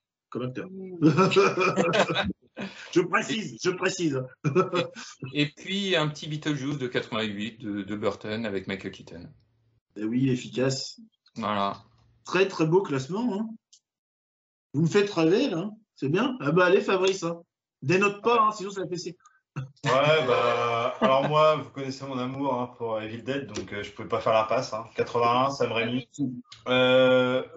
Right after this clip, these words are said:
Speaker 4: Terminator en quatre-vingt-quatre, hein, James Cameron.
Speaker 1: Oui.
Speaker 4: Euh, les Gremlins de Joe Dante.
Speaker 1: J'ai hésité aussi, oui.
Speaker 4: Euh, Rambo, Ted Kotcheff.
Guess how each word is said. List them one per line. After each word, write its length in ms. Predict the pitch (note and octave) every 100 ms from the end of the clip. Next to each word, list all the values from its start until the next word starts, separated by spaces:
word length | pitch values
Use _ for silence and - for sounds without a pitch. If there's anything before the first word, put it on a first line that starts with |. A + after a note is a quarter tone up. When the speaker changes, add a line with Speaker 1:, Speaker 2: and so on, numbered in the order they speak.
| B2
Speaker 4:
Terminator 560 | D3 D3 D3+ D3 C#3+ D#3
en 60 |
quatre-vingt-quatre, 600 | C#3+ A#2 B2 A#2 A2 -
hein, 140 | A2 A2
James 200 | G#2 F#2+
Cameron. 500 | - G2 G#2 A#2+ G#2 - _ _ _ _ _ _ - - - _ _ G2
Speaker 1:
Oui. 200 | E2+ E2
Speaker 4:
Euh, 840 | - A2 A2 G#2+ G#2+ - - - G2+
les 120 | B2
Gremlins 340 | B2 C#3 D3+ E3+ - - _ _ _
de 120 | A2
Joe 180 | F#2+ A#2
Dante. 260 | B2 A#2+ C#3 C#3+ D3 - _ _ _ _ _ _ _ _ _ _ - - -
Speaker 1:
J'ai 140 | G#2+
hésité 360 | D3 D#3+ F#3 F#3+
aussi, 280 | F#3+ - D3+
oui. 200 | C3+ B2 - _ - _ - F3 _ _
Speaker 4:
Euh, 260 | A#2+ A#2 A#2
Rambo, 640 | A2+ C#3 C3+ D3+ E3+ - _ _ - _ _ _ _
Ted 420 | - B2+ A#2 B2 A#2+
Kotcheff. 640 | B2+ A#2+ - C#3 C#3+ -